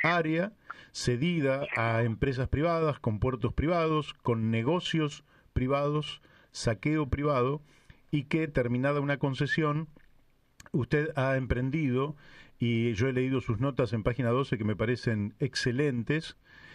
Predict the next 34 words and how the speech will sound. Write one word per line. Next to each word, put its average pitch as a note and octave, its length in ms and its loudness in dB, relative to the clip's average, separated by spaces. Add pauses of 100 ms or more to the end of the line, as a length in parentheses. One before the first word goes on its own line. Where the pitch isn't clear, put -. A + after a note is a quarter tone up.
(220)
eh, A#2 600 2 (240)
una C#3 320 0
misión D3 680 -2 (100)
que C#3 160 0
es D3 40 -2
la C#3 200 2
defensa D#3+ 440 0
y C#3 40 0
la A#2+ 80 2
recuperación A#2+ 840 -2 (420)
del A2+ 280 0
río B2 260 2
Paraná. G2+ 320 2
¿Por C#3+ 280 -2
qué, G#3+ 340 2
eh, C3 360 2
no C3 220 2
nos C#3 140 -2
cuenta A2+ 420 0
para G#2 200 2
nuestros B2+ 340 0
oyentes C3+ 560 0 (440)
de B2+ 200 0
qué D3+ 120 0
se C#3+ 160 0
trata, C3+ 520 0 (440)
eh, A2+ 580 0 (100)
esto C#3+ 420 0
que B2 180 0
tantos C#3 380 0
argentinos B2 540 0
hoy B2+ 200 2
estamos A#2+ 360 -2
preocupados A2+ 680 0